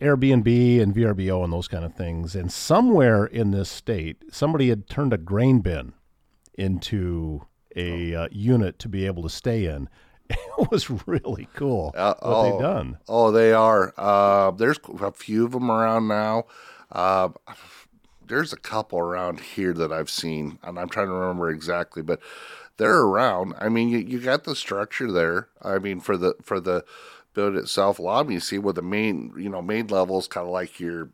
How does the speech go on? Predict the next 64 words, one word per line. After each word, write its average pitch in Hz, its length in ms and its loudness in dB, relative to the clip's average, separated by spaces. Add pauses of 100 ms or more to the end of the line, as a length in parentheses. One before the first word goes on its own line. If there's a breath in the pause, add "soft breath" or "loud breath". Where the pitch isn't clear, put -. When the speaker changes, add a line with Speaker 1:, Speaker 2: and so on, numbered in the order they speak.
(120)
Speaker 2:
outdoor 90 580 0
area, 90 280 0
and 82 80 -10
they'll, 85 260 -8
and 85 140 -12
they'll 85 100 -10
cut 92 300 -6
it 85 120 -2
up. 87 240 0 (420 loud breath)
But 92 180 -4
then 98 180 -4
you 98 100 -6
go 104 200 -4
up 95 120 0
to - 100 -12
the 87 140 -2
next 92 400 -6
level 92 280 2
or 90 100 2
whatever, 85 500 0
it 85 80 -14
could 87 140 -20
be 87 100 -14
your 85 160 -4
living 87 380 -2
space 85 480 -12
or, 76 160 -16 (600 loud breath)
you 90 160 -8
know, 87 160 -4 (100)
whatever 92 580 2
it 71 60 -8
is. 82 300 -8
I - 80 -14
mean, 92 180 -4
if 90 140 -4
you 107 120 -6
go 131 60 -2
up 113 120 -2
to 73 100 -12
Shelby 101 480 -2
to 95 240 -6
the, 82 360 -2
uh, 76 260 0 (500 loud breath)
um, - 220 -18
it's - 140 -16
not 123 200 0
the - 60 -10
mini 92 240 -2
mart 78 260 -2
up 76 140 -4
there. 80 120 -4
I - 20 -4
think 101 140 -6
it's 87 100 -8
Taylor 85 280 -6
Quick - 340 -8
Pick. - 320 -12
You 95 60 -10
know, 87 80 -6
you 92 180 -4
walk 101 260 2
into 92 160 -4
that 87 300 0
building 78 480 -4